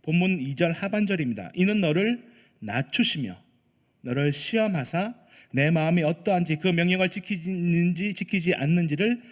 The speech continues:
알려 하심이라"라고 분명히 이야기해주고 있습니다. 하나님께서는 광야를 통해 하나님이 이루시기에 위한 목적을 훈련시키신다고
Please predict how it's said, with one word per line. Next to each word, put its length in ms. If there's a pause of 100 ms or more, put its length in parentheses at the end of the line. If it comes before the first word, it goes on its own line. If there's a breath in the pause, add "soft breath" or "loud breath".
(220 loud breath)
알려 440
하심이라"라고 840
분명히 400
이야기해주고 600
있습니다. 420 (1700 loud breath)
하나님께서는 800
광야를 680
통해 500 (400 soft breath)
하나님이 480
이루시기에 720
위한 280
목적을 520 (500 loud breath)
훈련시키신다고 1300